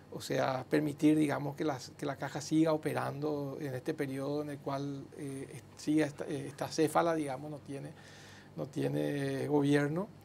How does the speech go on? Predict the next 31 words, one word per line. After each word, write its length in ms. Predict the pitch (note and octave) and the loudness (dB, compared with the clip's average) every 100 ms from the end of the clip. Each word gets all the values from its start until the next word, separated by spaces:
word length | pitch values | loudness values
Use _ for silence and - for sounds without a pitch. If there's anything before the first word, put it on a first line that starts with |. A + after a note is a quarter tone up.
| - - - - | -20 -20 -20 -4
Eh, 760 | E3 D3 C#3+ C#3 C3+ C3+ C3 - | 4 8 8 6 2 -2 -2 4
garantizar, 600 | D#3 D3+ D#3 - C#3+ D3 | 6 6 4 2 6 8
digamos, 480 | D#3+ C#3 C#3+ D3 C#3+ | 6 2 0 -2 -2
los 180 | C#3+ - | -2 0
cobros, 460 | D#3+ E3+ F3 E3+ | 8 10 10 8
los 140 | D#3+ D#3+ | 4 2
pagos 500 | - D#3+ F3 G3 - | 8 10 10 6 -2
y 100 | F#3 | -4
preservar 580 | F3 F#3+ F#3 D3 D3+ E3 | 2 4 4 6 8 8
los 160 | F#3 | 8
valores 480 | F3 D3 D3 D3+ C#3+ | 4 4 8 8 6
de 60 | C3+ | 0
la 140 | B2 | -4
caja, 340 | - B2 - B2+ | -10 -12 -12 -6
¿verdad? 380 | C3+ E3+ D#3+ | 0 2 0
Es, 260 | D#3 C3 - | -6 -8 -8
eh, 420 | - C#3 C3 C3 C#3+ D3 | -6 -4 -4 -8 -8 -4
valores 380 | C3 C3+ D#3 | -2 0 2
en 100 | F3+ | 2
términos 500 | D#3 D3 D3+ D#3+ D#3+ - - - - - | 0 -2 -2 -2 -2 -6 -12 -18 -16 -6
no 140 | D3 | -2
solamente 540 | C#3+ F3 E3 C#3+ D3 D#3+ | 2 2 2 0 -2 0
de 20 | |
las 140 | D3+ | 0
inversiones 500 | D#3+ D3+ - E3 F3+ | 0 -4 0 0 2
de 20 | G3 | 0
la 120 | F3+ | -2
caja, 400 | E3+ E3 D#3+ D#3 | 0 -2 -2 -6
sino 220 | E3+ D#3+ | -6 -4
que 80 | D#3 | -4
también 460 | D3+ C#3+ C#3+ D3+ | -4 -2 -2 -2